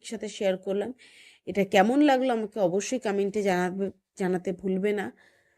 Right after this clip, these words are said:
ভালো লাগলে একটা লাইক করে দেবে এবং শেয়ার করে দিও তোমার সেই বন্ধুদের কাছে, যারা এখনো ঠিক করে বুঝে উঠতে পারছে না যে ছেলেটা আদতেও তাকে ভালোবাসে কিনা। তাহলে এই সাইকোলজিগুলো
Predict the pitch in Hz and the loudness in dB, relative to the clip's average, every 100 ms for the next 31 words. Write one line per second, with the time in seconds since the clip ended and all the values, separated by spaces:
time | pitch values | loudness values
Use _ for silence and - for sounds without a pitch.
0 | _ - 208 240 247 240 226 226 170 196 | _ -2 2 6 6 4 4 6 6 4
1 | - 226 220 220 240 285 _ _ _ _ | -2 -2 0 0 -2 -6 _ _ _ _
2 | 185 208 220 320 _ _ - - 233 214 | -4 -4 -4 -6 _ _ -14 0 4 4
3 | 208 214 208 226 277 247 196 190 185 226 | 4 0 0 0 -2 -2 -4 -4 -4 -4
4 | 226 220 208 208 214 208 196 190 180 190 | -2 -2 -2 -2 -2 -2 -4 -4 -8 -8
5 | - - - _ 190 208 202 170 - - | -16 -20 -20 _ 4 6 8 4 0 -20
6 | _ - 202 269 285 285 254 - 240 233 | _ 0 0 2 2 2 -2 0 2 2
7 | 214 214 202 240 - 247 220 208 - 180 | 2 0 2 0 0 2 2 0 -6 -4
8 | 156 - - - _ 190 190 185 _ _ | -4 -6 -20 -20 _ 0 0 0 _ _
9 | _ _ - 214 214 190 170 - - 170 | _ _ 0 2 2 0 -2 -4 -10 -4
10 | 180 196 220 202 190 180 175 170 180 165 | -2 0 -2 -4 -8 -8 -4 -2 0 -2
11 | 151 - 170 170 160 156 _ _ - _ | -4 -8 -12 -12 -12 -14 _ _ -20 _
12 | _ 208 208 220 185 - 226 254 233 233 | _ -2 2 4 4 2 0 6 4 6
13 | 262 233 233 262 262 | 0 0 -2 0 -2